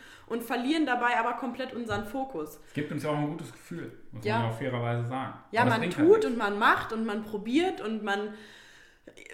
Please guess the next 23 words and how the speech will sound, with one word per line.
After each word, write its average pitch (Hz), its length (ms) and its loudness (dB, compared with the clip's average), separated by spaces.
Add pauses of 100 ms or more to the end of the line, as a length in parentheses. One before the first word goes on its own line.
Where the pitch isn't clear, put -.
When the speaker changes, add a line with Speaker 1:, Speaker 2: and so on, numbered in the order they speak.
(240)
Speaker 1:
ist 247 240 0
so 285 200 4
im 240 180 6
Modus, 330 580 4
irgendwas 262 420 2
rauszufinden, 269 840 0
was 240 160 -2
einen 240 180 -2
vielleicht 220 320 -4
doch 294 120 2
schneller 277 560 0
zum 254 160 -4
Erfolg 269 380 -2
und 269 120 -6
ans 214 280 -6
Ziel 311 240 2
bringt, 233 240 -2
dass 220 140 -2
man 247 120 -2
eigentlich 247 400 -4
sich 220 160 -10
selber 269 280 0
komplett 226 640 -10